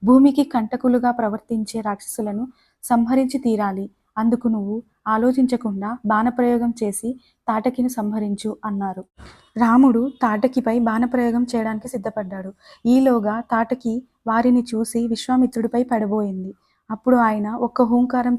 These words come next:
చేశారు. ఆ హూంకారానికి ఆమె ఉన్నది ఉన్నట్లు నిలబడిపోయింది. తిరిగి మాయాస్వరూపాన్ని పొంది వెంటనే ఒక పెద్ద రాళ్లవాన కురిపించింది.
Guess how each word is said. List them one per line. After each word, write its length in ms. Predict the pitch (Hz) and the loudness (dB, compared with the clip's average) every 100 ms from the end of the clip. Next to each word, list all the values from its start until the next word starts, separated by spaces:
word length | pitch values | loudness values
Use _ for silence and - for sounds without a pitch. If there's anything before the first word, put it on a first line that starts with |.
| 226 | 0
చేశారు. 440 | 208 202 190 190 _ _ - 214 | -2 -4 -8 -10 _ _ -8 -2
ఆ 100 | 226 | 0
హూంకారానికి 840 | 226 254 254 262 247 220 208 226 | 2 2 2 2 2 -2 -4 -6
ఆమె 260 | 240 233 233 | -2 -2 0
ఉన్నది 300 | 226 254 254 | 2 2 4
ఉన్నట్లు 380 | 226 226 226 | 2 -2 0
నిలబడిపోయింది. 920 | 254 226 220 220 220 214 196 190 190 - _ _ _ - | 2 2 0 -2 -2 -4 -4 -6 -10 -12 _ _ _ 2
తిరిగి 380 | 240 240 233 | 4 4 4
మాయాస్వరూపాన్ని 960 | 240 226 233 262 262 254 247 240 233 226 | 2 2 2 0 0 0 0 0 -2 -2
పొంది 380 | - 208 202 240 | -6 -6 -2 -2
వెంటనే 600 | 226 226 254 233 220 254 - - | -4 -2 -2 -2 -4 -10 -14 -16
ఒక 100 | - | -10
పెద్ద 300 | 254 226 185 | -4 -2 0
రాళ్లవాన 580 | 254 240 220 247 233 226 | 2 4 2 2 0 0
కురిపించింది. 760 | 240 240 214 208 202 185 185 | -2 -2 -2 -8 -8 -10 -12